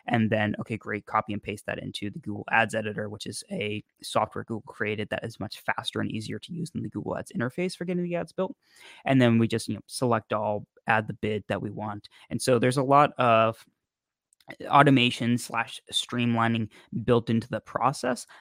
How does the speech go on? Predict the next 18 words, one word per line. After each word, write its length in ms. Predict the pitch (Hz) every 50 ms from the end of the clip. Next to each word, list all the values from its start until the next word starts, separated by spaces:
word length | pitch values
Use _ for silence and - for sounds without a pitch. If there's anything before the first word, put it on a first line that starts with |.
| _
The 80 | _ 139
most 180 | 151 147 - -
complicated 640 | - - 117 139 131 147 139 - 135 120 120 117
part 240 | - - 117 - -
of 60 | -
that 160 | - - - _
process, 420 | - - - - - 131 131 -
in 60 | 131
my 140 | 131 135 135
opinion, 580 | 135 135 135 _ - - 147 143 143 143 147 139 - _ _ - _ _ _ -
is 320 | 127 117 113 110 110 110
just 200 | - 131 117 -
downloading 500 | - 120 113 113 117 113 113 110 117 110
the 100 | 107 -
raw 220 | 110 110 113 110 107
data 380 | 104 113 113 110 107 107 107 107
from 480 | - - - 107 107 107 104 107 107 - _ _ _ _ _ _
the 320 | 113 107 107 104 104 -